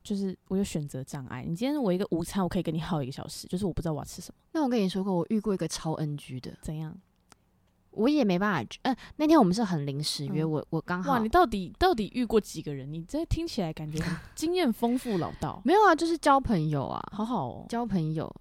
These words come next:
Speaker 2: 然后才能遇到好的嘛。
Speaker 1: 你好，你好前面哦，你
Speaker 2: 交朋友才能
Speaker 1: 走得很前面欸。
Speaker 2: 可是我也没有跟他们发生什么事啊，我们就只是认识彼此。
Speaker 1: 但你还是走得很前面啊。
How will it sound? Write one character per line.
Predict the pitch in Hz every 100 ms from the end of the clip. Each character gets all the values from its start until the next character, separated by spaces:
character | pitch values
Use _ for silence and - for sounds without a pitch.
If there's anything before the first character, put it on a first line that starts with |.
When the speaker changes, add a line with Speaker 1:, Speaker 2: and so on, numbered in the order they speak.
| -
Speaker 2:
然 | 170 156
后 | 165 165 - - _ _ _ -
才 | 190
能 | 180 -
遇 | 208
到 | 208
好 | 180 143 147
的 | 127
嘛。 | -
Speaker 1:
你 | 311
好， | 349 294 196 -
你 | 226 294
好 | 285
前 | - - 156
面 | 175 156
哦， | - 180
你 | - _
Speaker 2:
交 | 302 330
朋 | 226
友 | 277
才 |
能 |
Speaker 1:
走 |
得 |
很 | 220
前 | 202
面 | 170 202
欸。 | 233 - - - - -
Speaker 2:
可 | 277
是 | 427
我 | 330
也 | 262
没 | 220
有 | 196
跟 | 202
他 | 202
们 | 190
发 | 185 180
生 | 180
什 |
么 | 165
事 | 135 -
啊， | -
我 | 165
们 | 165
就 | 220
只 | 175
是 | 160
认 | 175 180
识 | 156 165
彼 | -
此。 | -
Speaker 1:
但 | 415
你 | 277
还 | 185 233
是 | 339
走 | 208
得 | 185
很 | 160
前 | 156
面 | 151 170
啊。 | 156